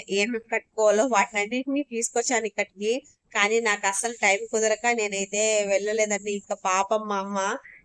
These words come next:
ఇంక మా అమ్మే తీసుకెళ్ళింది. ఇంకా పడుకునేసింది అనమాట. పడుకునేసి ఇంకా ఎవరో వచ్చి లేపితే ఆ, నాకు అన్ని రెడీ చేసి అయితే పెట్టుకునేస్తుందండి ముందుగానే. ఇంక ఇక్కడ చూస్తున్నారు కదా మీరు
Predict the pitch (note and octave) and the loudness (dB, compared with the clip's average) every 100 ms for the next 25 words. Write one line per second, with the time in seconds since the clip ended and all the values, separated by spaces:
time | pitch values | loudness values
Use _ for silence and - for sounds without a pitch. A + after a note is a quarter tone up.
0 | - G3+ G3 F3+ G3 A3+ C4 B3 - A3+ | -20 -12 -4 -2 0 -2 -2 -8 -4 -2
1 | A3+ A3 G#3+ A3 B3+ A3 A3+ G#3 G#3 F#3 | -2 -4 -4 -6 -6 -8 -2 2 2 2
2 | G3 C#4 D#4+ E4+ D#4+ C#4 C4 A#3+ A#3+ G#3+ | 2 4 4 6 4 0 -2 -2 -2 -2
3 | G3+ G3+ G#3+ G#3+ G#3 A#3+ A#3+ B3 B3+ A#3+ | 2 2 2 0 -2 -2 0 -2 -4 -6
4 | A#3 A3 G#3+ A3 A3+ A3+ A3+ A3 A3 - | 0 2 4 4 2 2 0 0 0 0
5 | D4 - _ _ - F#3+ G#3+ A3 A3+ D3 | 0 -2 _ _ -2 2 2 0 2 0
6 | B3+ F4 D4+ D4 D#4 D4 D#4+ D4 E4 C#4+ | 2 2 4 4 4 2 2 0 0 0
7 | - C4+ C#4 D4 B3 A#3+ A3+ B3 A#3 A3+ | 0 2 2 2 -2 -2 -2 -2 -4 0
8 | A3+ A#3 A3+ A3+ A#3+ A3 A3 A3 - B3+ | 2 2 4 2 2 -4 -6 -6 -6 -8
9 | C4 C#4+ B3+ B3+ A3 A3 G#3+ G3+ A#3+ | -4 -4 -2 -2 -2 -2 -2 -2 -2